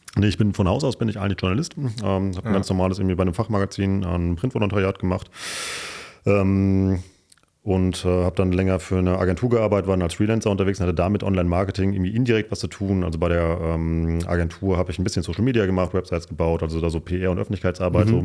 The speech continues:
Speaker 1: da so diesen digitalen Part eben halt, eben halt so gemacht. Und, ähm, dann kam es dazu, dass meine Schwägerin bei O M R arbeitet und die hat mir zweitausendsechzehn ihr Family and Friends Ticket geschenkt.
Speaker 3: Mhm.
Speaker 1: Und dann saß ich da in, vor dieser großen Bühne, dann kam zuerst Scott Galloway,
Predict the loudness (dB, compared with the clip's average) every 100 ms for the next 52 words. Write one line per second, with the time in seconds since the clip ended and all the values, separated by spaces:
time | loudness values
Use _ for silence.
0 | 0 0 0 -2 -2 -2 -4 -2 -4 -4
1 | -2 -2 0 -2 -2 -2 -4 -4 -2 -2
2 | -2 -6 -16 -18 -16 -16 -16 -4 0 2
3 | 2 0 -2 0 0 0 0 -4 -2 2
4 | 2 0 -2 0 0 -2 -6 -4 -2 -2
5 | -2 -2 0 0 0 0 0 0 2 2
6 | 0 0 -2 -2 -2 -2 -2 -2 -2 -2
7 | -4 -6 -10 -10 -6 -6 -4 -4 -4 -4
8 | -4 -2 -4 -4 -2 -4 -4 -4 0 0
9 | 0 -2 -2 0 0 0 0 0 0 -2
10 | 0 -2 0 -4 -6 -6 -6 -2 -2 -2
11 | 0 2 4 4 2 -4 -2 0 0 2
12 | 0 -2 -6 -4 -2 -2 -4 -10 -18 -20
13 | -20 -4 0 2 0 0 -2 0 0 2
14 | 0 0 -2 0 -2 -2 -4 -2 0 2
15 | 0 0